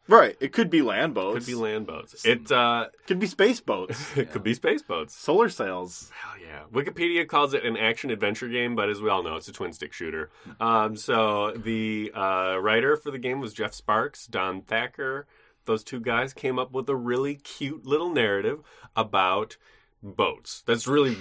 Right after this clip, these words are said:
Speaker 1: <laughs>
Speaker 2: all it's about. There are some,
Speaker 1: Okay.
Speaker 2: like, quirky characters. You meet the scientist guy that, um, oh, oh, it's, it's, uh, Doctor Zissou, Steve Zissou's Life Aquatic,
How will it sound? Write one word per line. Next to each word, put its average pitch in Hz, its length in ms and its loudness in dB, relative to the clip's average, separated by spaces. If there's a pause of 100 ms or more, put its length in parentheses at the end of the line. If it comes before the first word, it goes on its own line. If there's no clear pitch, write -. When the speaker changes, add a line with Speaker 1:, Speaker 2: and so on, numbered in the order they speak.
(120)
Speaker 1:
<laughs> - 180 0
Speaker 2:
all 98 220 4
it's 85 160 0
about. 80 400 -2
There 104 180 2
are 110 40 4
some, 123 160 0
Speaker 1:
Okay. 117 80 2
Speaker 2:
like, 107 160 2
quirky 123 320 0
characters. 110 440 -2
You 104 80 -6
meet 107 140 -8
the 104 80 -6
scientist 98 580 -4
guy 92 380 0 (460)
that, 92 500 0
um, 85 520 -2 (800)
oh, 113 580 0
oh, 165 140 10
it's, 113 160 0
it's, 123 200 4
uh, 104 260 2 (440)
Doctor 110 400 4
Zissou, 98 720 -4
Steve 95 280 -12
Zissou's 87 540 -12
Life 82 220 -8
Aquatic, 82 640 -8